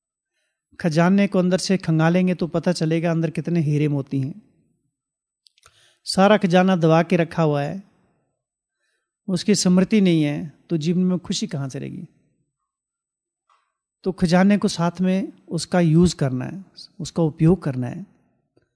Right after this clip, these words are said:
आइथाना बाबा ने कहा, "चलते फिरते क्या करो? विचार सागर मंथन करो।" ये क्या है? बुद्धि के लिए भोजन है।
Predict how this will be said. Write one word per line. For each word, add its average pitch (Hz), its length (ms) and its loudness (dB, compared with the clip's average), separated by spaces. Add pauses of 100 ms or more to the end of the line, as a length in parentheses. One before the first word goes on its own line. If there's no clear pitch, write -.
(880)
आइथाना 170 420 0
बाबा 160 260 0
ने 165 120 0
कहा, 151 160 -2
"चलते 151 440 -2
फिरते 147 320 -6
क्या 170 160 -2
करो? 143 300 -8 (1600)
विचार 151 340 0
सागर 151 340 -2
मंथन 143 400 -2
करो।" 131 220 -4
ये 147 200 -2
क्या 170 260 0
है? 135 320 -6 (1000)
बुद्धि 156 320 2
के 170 120 -2
लिए 156 160 2
भोजन 147 400 -2
है। 135 220 -10